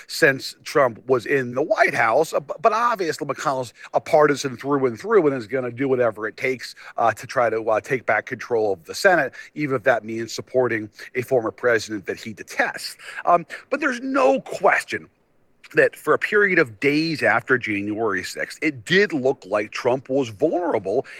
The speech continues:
and he could be sort of excised, uh, from the Republican Party, uh, namely through impeachment and conviction. And of course, he was impeached, but then when it went to the Senate, there were enough Senate Republicans who said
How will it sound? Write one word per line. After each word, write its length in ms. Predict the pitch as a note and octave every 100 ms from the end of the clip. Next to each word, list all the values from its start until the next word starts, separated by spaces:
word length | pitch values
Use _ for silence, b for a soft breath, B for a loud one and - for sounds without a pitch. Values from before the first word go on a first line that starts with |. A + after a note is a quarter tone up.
| B
and 160 | D3 D#3+
he 80 |
could 280 | - - F3
be 220 | D#3+ D#3 - B
sort 180 | - D3+
of 40 | - -
excised, 680 | - - A#2+ F#2 A#2+ D3 - B B
uh, 160 | A#2
from 320 | A2 - C#3+ C#3
the 80 |
Republican 560 | C#3 - A#2+ C3 - D#3
Party, 500 | - D4 D4 D3+ B2 B B B
uh, 140 | D3+ -
namely 540 | C#3 C#3+ F#3+ F#3+ D3
through 340 | - B2 B2 C3
impeachment 600 | A2+ C#3+ D3+ - C#3 C3 B B
and 260 | C3 B2+ B2+
conviction. 800 | - B2 G2 D#3+ - - D#2+ C#2 B B -
And 440 | C3 B2+ B2 A#2+ -
of 100 | B2
course, 380 | - D#3 D3+ -
he 100 | C3
was 240 | A#2+ D3
impeached, 520 | D3+ - E3 E3+ - - B -
but 120 | E3
then 120 | G3+
when 100 | G3+
it 140 | -
went 220 | C#3+ G3 G#3
to 80 |
the 100 | G3
Senate, 400 | G3+ C#3 F#2 C3+ - _ _ -
there 140 | C3+
were 240 | C3 B2 - -
enough 480 | A#2 A#2+ A#2+ F3 -
Senate 260 | D3 D3
Republicans 560 | E3+ C#3+ A2 A2+ A#2+ A2
who 120 | C3
said 520 | - - D#2 G2 D#3